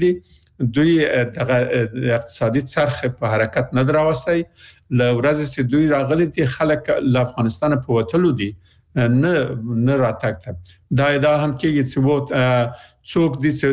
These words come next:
په دې باندې خوشحاله چې له افغانستان امریکا او اروپا ته لاړ سي. نه. آه، د، څوک،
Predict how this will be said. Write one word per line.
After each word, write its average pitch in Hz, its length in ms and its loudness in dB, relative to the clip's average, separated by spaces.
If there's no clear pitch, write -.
په - 80 -2
دې 139 100 2
باندې 135 280 2
خوشحاله 127 480 0
چې - 100 -6
له 120 80 2
افغانستان 123 520 0
امریکا 117 340 0
او 117 120 2
اروپا 107 280 -2
ته 107 160 -4
لاړ 101 140 2
سي. 113 180 -6
نه. 131 320 0
آه، 117 440 2
د، 123 420 0
څوک، 180 340 0